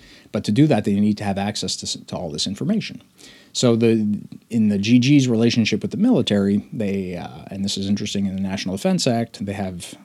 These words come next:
uh, a direct relationship with the Judge Advocate General. The Judge Advocate General in law is the legal advisor to the Governor General on matters of military law. So, and you can imagine there's situations like, um, Russell Williams,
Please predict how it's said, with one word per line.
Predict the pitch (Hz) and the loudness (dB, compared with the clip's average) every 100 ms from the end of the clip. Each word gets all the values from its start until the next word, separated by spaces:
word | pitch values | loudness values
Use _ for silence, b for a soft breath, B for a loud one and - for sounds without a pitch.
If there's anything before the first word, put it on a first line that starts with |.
| - | -18
uh, | - - | -14 -10
a | |
direct | 104 101 113 113 - | -4 0 0 -2 -4
relationship | 95 98 101 98 101 - | -2 -2 -2 -2 -4 -8
with | - | -12
the | 85 73 60 58 - _ _ _ _ - - | -10 -10 -12 -16 -18 _ _ _ _ -20 -6
Judge | 101 101 | -4 -4
Advocate | 92 - 87 | -6 -6 -4
General. | 101 156 196 196 _ _ - | -2 0 0 -2 _ _ -14
The | 90 | -8
Judge | 101 95 | -4 -4
Advocate | 98 95 101 92 | -4 -4 -6 -6
General | 95 95 98 - | -6 -4 -6 -2
in | 131 120 107 | 2 2 2
law | 104 113 127 | 0 0 -2
is | 104 98 | -4 -8
the | 95 92 | -6 -4
legal | 95 107 113 104 | 0 2 2 0
advisor | 98 101 107 107 | 0 -2 -2 -2
to | 98 | -2
the | 98 | -4
Governor | 95 98 92 | -4 -4 -6
General | 95 101 107 98 | -4 -2 -2 -4
on | 90 | -6
matters | 90 95 92 | -6 -4 -4
of | |
military | 92 92 110 120 123 | -6 -4 -4 -2 -2
law. | 131 139 180 _ b b b b | -2 -4 -8 _ b b b b
So, | - 98 | -6 -2
and | 95 98 | 0 0
you | |
can | 101 104 | 0 0
imagine | 104 113 110 | 0 0 0
there's | 95 - | 0 0
situations | 101 104 98 98 98 87 | -2 0 0 2 -2 -2
like, | 85 78 - | -8 -10 -10
um, | 90 67 64 65 - _ B B B B - | -10 -10 -10 -12 -14 _ B B B B -4
Russell | 107 107 | 0 2
Williams, | 98 147 151 151 147 - | 6 6 8 6 4 2